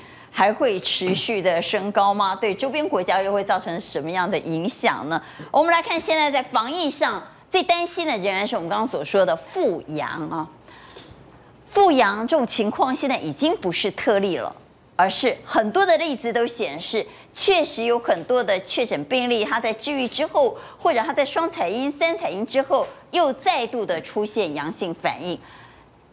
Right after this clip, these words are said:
这两天大家讨论比较多的这个例子是来自于钻石公主号的这位老妇，她回台之后三采又确诊，这是第一个让我们担心的。而且她是在日本住院，住院之后已经确定治愈出来之后，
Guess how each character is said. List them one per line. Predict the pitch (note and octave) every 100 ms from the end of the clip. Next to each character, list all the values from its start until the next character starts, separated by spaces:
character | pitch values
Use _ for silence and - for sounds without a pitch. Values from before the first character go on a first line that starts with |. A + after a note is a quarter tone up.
| -
这 |
两 | F#4+ C4
天 | G#3 D4+ D4+ D4+
大 | D4
家 | C#4+
讨 | A#3+
论 | G3+
比 | F3+
较 | G3
多 | G3+
的 | G3+
这 | G#3
个 | G3
例 | G3
子 | F3+ E3+
是 | G#3+
来 | D#3+
自 | E3+ G#3
于 | F3
钻 | D#3 - D4 G3 D#3+
石 | - E3+ E3
公 | - B3 C4
主 | E3 -
号 | - F3
的 | D#3+
这 | D#3+
位 | F#3 D#3
老 | D3+ D3 -
妇， | - - C#4+ - - - - - -
她 | - F4
回 | - A#3
台 | A3+ A#3
之 | C4+
后 | C#4 A3+ E3+
三 | - - A#3+ A#3 A#3+
采 | - C4+ D#3 - - -
又 | G#3+ A#3 F3+ B2 -
确 | - - G3+ A#2 G2+ -
诊， | F#3+ - -
这 | D3
是 | -
第 | F3 - D#4
一 |
个 | A#3+ D3+
让 | D3
我 | E2+
们 | C#3+
担 | E3 F3+
心 | F3+ F3+
的。 | D#3 - - -
而 | C#4+
且 | F#4+
她 | D4 C4+
是 | C4+
在 | B3+ C4+
日 | C4+ G4 F4+
本 | - G3 F#3
住 | - F4
院， | D#4+ E4+ D4
住 | C#4+ E4+
院 | E4+ E4
之 | E4
后 | E4+ C#4+
已 |
经 | G3 B3+
确 | B3+ - E4
定 | D#4
治 | D4+ -
愈 | F4+ E4 C4+
出 | - E4 F4
来 | B3+
之 | A3+ C4+
后， | C4+ D4+ G#3